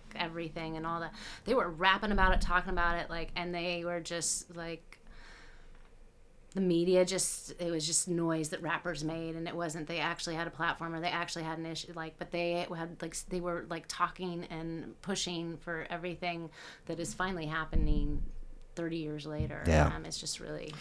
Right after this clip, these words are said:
Speaker 1: um, and it, it, it felt, it didn't, it didn't feel like, I remember hearing about it. I was so disassociated, didn't realize that that was real life, and that's the way that people actually had to exist with people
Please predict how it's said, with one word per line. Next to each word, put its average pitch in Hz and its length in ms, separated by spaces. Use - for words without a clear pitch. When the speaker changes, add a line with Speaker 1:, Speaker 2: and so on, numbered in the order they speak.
Speaker 1:
um, - 260
and 185 160
it, 202 240
it, 202 160
it 233 200
felt, 240 340
it 185 140
didn't, 214 260
it 180 100
didn't 202 300
feel 165 480
like, 165 220
I 170 40
remember 160 280
hearing 170 300
about 160 180
it. 170 60
I 160 80
was 160 100
so 185 180
disassociated, 165 720
didn't 180 220
realize 165 340
that - 80
that 156 100
was 160 160
real 160 240
life, 151 300
and 160 100
that's 151 200
the - 140
way 156 180
that 151 120
people 151 320
actually 156 560
had 160 200
to 160 280
exist 175 580
with 160 120
people 170 420